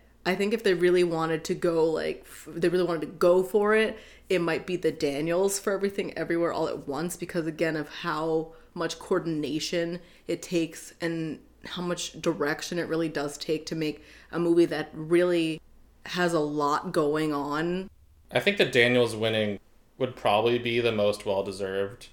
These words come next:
Speaker 2: just because of the sheer ambition of that movie. And we'll
Speaker 1: Yeah.
Speaker 2: get, yeah, and we'll talk about that soon. But any of these winning would be well-deserved, honestly.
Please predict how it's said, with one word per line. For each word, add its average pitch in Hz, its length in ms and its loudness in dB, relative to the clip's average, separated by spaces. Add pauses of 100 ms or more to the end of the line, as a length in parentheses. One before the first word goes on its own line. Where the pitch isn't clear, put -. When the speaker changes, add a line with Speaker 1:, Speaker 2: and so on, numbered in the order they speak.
(480)
Speaker 2:
just - 220 -10
because 104 360 0
of 101 180 -4
the 101 80 -2
sheer 104 360 -2
ambition 101 640 -4
of 101 100 -4
that 98 240 0
movie. 104 560 -6
And 101 140 -4
we'll 175 100 0
Speaker 1:
Yeah. 160 140 4
Speaker 2:
get, 151 140 -6 (440)
yeah, 101 160 2
and 92 80 -4
we'll 117 100 0
talk 110 260 0
about 98 320 0
that 90 300 -4
soon. 90 480 -6 (840)
But 92 360 0 (400)
any 185 220 4
of 151 100 2
these 127 220 2
winning 110 300 2
would 104 120 -2
be 104 100 -2
well-deserved, 98 640 0
honestly. 98 720 -4